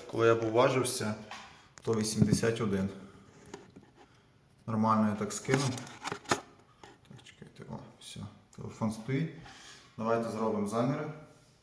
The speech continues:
Вагу можна вже поставити сюди.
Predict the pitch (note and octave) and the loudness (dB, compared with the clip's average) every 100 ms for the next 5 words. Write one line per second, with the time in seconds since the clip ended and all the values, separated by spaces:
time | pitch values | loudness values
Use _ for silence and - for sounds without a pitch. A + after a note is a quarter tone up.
0 | - - - - - - G#2+ G#2+ G#2+ G#2+ | -20 -20 -20 -20 -20 -14 -12 -8 -8 -8
1 | G#2 G#2+ G2+ - - - G2+ G2 - - | -6 -6 -8 -10 -12 -8 -8 -8 -12 -14
2 | - - - - - - - G2+ | -12 -4 -2 -2 -8 -14 -10 -2